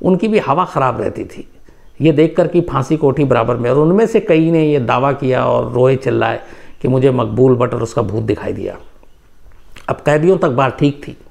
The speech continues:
बात और तब ख़राब हुई जब जो पूरे तिहाड़ जेल में जो अंदर की सुरक्षा है और कैदियों की वो सारी निगरानी करने का काम, वो तमिलनाडु स्पेशल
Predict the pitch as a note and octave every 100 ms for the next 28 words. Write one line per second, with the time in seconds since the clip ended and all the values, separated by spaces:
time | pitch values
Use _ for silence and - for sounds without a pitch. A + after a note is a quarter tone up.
0 | - - - - - - - - - -
1 | A2+ F3+ A#3+ G#3+ A3 A3+ - F#3 F3+ E3+
2 | F3+ A3 F3+ D3+ A#2 - - - - -
3 | - - - - - - - - - -
4 | A2+ E3 E3 E3+ F#3+ A3 F3+ B2+ D3 F3+
5 | F3 G3 G3 G3+ G3 D#3 C3+ C3 E3 E3+
6 | - C3+ B2+ - D#3+ - G2+ - C3+ C3+
7 | D#3 C#3 C#3+ A#2 A#2+ A#2 C3+ B2+ B2 B2
8 | C3 C#3+ D#3 C#3 C3 C#3 B2+ G#2 A2 A#2+
9 | - - - D#3 D#3+ E3+ F3+ F3+ F3+ G3+
10 | G3 G3+ - E3+ F#3+ F#3 F3